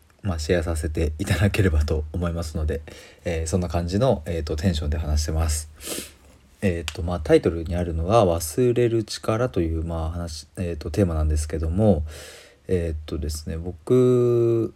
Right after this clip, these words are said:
には、えっと、今、おばあちゃんが、えー、いまして、で、えっと、まあ、他、おじいちゃんはちょっともう早く亡くなっちゃっているので、えっと、僕は割とおばあちゃん子であっ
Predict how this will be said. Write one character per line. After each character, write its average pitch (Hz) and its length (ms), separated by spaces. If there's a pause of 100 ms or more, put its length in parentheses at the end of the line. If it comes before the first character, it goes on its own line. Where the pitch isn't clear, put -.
(120)
に 117 280
は、 90 420
え 85 80
っ - 40
と、 82 120
今、 87 240
お 95 60
ば 120 160
あ 113 60
ち - 120
ゃ 82 40
ん 80 180
が、 82 280 (380)
え 80 260
ー、 - 20
い 85 40
ま 80 160
し - 180
て、 90 440 (1300)
で、 98 480
え 98 80
っ 95 40
と、 90 300
ま 92 80
あ、 - 20
他、 98 240
お 117 100
じ 143 100
い 147 40
ち - 80
ゃ 104 40
ん 87 40
は 87 120
ち - 60
ょ - 20
っ - 20
と - 80
も 87 100
う 90 40
早 98 160
く 82 140
亡 82 120
く 85 100
な 87 100
っ 82 60
ち 90 100
ゃ - 20
っ 78 40
て 85 540 (220)
い 90 360
る 95 140
の 78 180
で、 95 360 (380)
え 95 140
っ 85 40
と、 80 180
僕 85 600
は 110 80
割 101 160
と 104 120
お 95 40
ば 101 140
あ 98 60
ち - 120
ゃ - 20
ん 98 80
子 80 180
で 80 140
あ 80 60
っ 78 40